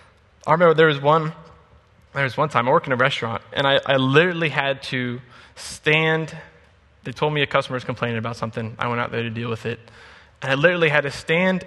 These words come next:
in front of this man's table so he couldn't get out of his seat because he wanted to go yell at an employee 'cause they forgot pickles on their sandwich.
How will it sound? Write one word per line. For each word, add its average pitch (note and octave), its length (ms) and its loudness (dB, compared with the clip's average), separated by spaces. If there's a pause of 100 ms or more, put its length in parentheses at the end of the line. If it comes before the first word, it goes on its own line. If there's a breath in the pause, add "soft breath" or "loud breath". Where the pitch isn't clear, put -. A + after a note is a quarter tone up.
in D3 100 -2
front E3+ 280 2
of F#3 60 -2
this D#3 160 -4
man's D3+ 300 0
table C#3 380 -2
so B2+ 140 -4
he B2+ 100 -4
couldn't D3+ 340 -4
get B2+ 160 0
out C3 320 2
of B2+ 120 -6
his A#2+ 140 -8
seat D#3 320 -4 (540 loud breath)
because D#3 280 0
he D#3 120 0
wanted D#3 300 0
to C#3+ 100 -4
go C#3+ 240 2
yell C3 380 4
at C#3 80 4
an C3+ 80 -4
employee C3 460 -4
'cause A#2+ 160 -10
they A#2+ 80 -6
forgot - 420 -6
pickles B2+ 340 -6
on A2+ 140 -6
their A2+ 80 -8
sandwich. A#2+ 520 -10